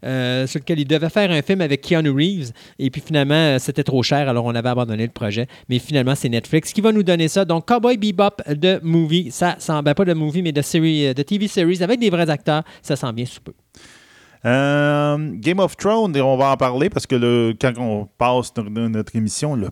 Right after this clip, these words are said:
Speaker 2: premier épisode de la dernière saison va avoir été diffusé. Mais en fin de compte, aujourd'hui, quand on l'enregistre, il passe ce soir, là.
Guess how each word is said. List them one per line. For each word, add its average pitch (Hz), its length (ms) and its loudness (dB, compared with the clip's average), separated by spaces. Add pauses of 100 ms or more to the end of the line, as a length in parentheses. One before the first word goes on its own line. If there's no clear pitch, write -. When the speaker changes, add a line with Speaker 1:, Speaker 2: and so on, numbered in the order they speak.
(120)
Speaker 2:
premier 120 380 4
épisode 113 380 0
de 95 40 -8
la 95 80 -2
dernière 101 320 -2
saison 92 680 -2 (180)
va 95 80 0
avoir 98 460 2
été 95 260 -2
diffusé. 101 560 0
Mais 95 140 -2
en 87 160 -2
fin 98 140 -2
de 87 60 -8
compte, 117 260 0 (160)
aujourd'hui, 117 440 2
quand 117 180 0
on 113 120 0
l'enregistre, 98 500 -2
il 98 60 -10
passe 95 180 0
ce 95 80 -4
soir, 113 260 0
là. 143 120 -2